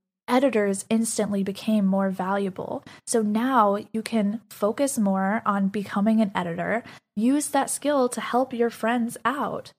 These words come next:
And you don't have to charge a lot in the very beginning. It can be a journey. Maybe you start charging, like, uh, maybe you do a, a couple for free, and then you charge twenty dollars for a video, and then you work your way up to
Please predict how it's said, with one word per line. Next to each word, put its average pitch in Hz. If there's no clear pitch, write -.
And 240
you 262
don't 269
have 277
to 254
charge 214
a 202
lot 196
in 214
the 202
very 196
beginning. 196
It 196
can 233
be 220
a 196
journey. 196
Maybe 196
you 208
start 196
charging, 196
like, 180
uh, -
maybe 247
you 269
do 285
a, 262
a 254
couple 277
for 285
free, 277
and 214
then 226
you 233
charge 220
twenty 247
dollars 233
for 190
a 190
video, 170
and 180
then 214
you 226
work 226
your 233
way 202
up 220
to 190